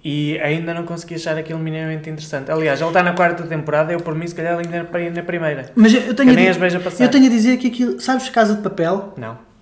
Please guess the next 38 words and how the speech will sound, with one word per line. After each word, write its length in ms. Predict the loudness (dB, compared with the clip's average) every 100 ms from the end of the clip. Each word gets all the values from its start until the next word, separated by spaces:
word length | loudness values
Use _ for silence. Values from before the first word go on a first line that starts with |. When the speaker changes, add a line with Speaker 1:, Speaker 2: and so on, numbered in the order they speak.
| _ -10
Speaker 2:
Lá 140 | -6
que... 100 | -6 -10 -2
Não, 440 | 0 0 -2 -10 -2
não 160 | 4 6
Speaker 1:
Ah, 40 |
Speaker 2:
sa-, 140 | 6 4
Speaker 1:
sei, 220 | 0 -4
sei, 220 | -6 -8
sei, 60 | -2
Speaker 2:
pro-, 140 | -2
Speaker 1:
sei. 120 | -4 -16 -16
Speaker 2:
sabes 300 | 0 2 4
a 40 | 4
Casa 200 | 2 2
de 60 |
Papel? 320 | 2 4 4
Speaker 1:
Sim. 320 | 2 -6 -12 -14 -18 -20 -20 -20 -20 -6
Speaker 2:
A 60 | 2
série, 380 | 4 4 4 0
a 60 |
série 300 | 0 4 6
não, 320 | 8 6 2 -4
na 100 | 4
minha 160 | 6 6
opinião, 320 | 4 4 6
não 140 | 8 8
é 360 | 6 4 -2 -4
boa. 640 | 4 8 8 8 6 -2 -16 -20 _ _ _ _ _ _ -6
O 80 | -4
que 180 | 4 6
é 80 | 6
bom 360 | 6 0 0
é 100 | 0
que 100 | 2 4
algumas 260 | 6 4
personagens 500 | 2 0 2 2 -2
te 60 | -4
prendem. 500 | 0 2 4 2 -4